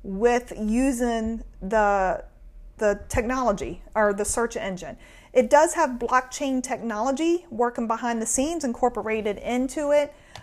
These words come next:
I have not completely explored all this because it would distract me from what I'm trying to do with my project.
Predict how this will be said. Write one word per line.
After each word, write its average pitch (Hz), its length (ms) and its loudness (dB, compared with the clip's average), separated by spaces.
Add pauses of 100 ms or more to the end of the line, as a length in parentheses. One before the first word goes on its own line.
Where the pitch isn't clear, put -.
(260)
I 269 160 4
have 277 240 2
not 240 420 0
completely 247 560 -2
explored 254 560 -2
all 269 160 2
this 262 320 2
because 214 560 -2
it - 140 -2
would 208 160 -6
distract 233 580 -2
me 233 240 0
from 208 800 -2
what 214 120 2
I'm 202 140 -6
trying 359 320 -2
to 339 80 2
do 262 220 2
with 233 180 0
my 208 140 -2
project. 285 720 4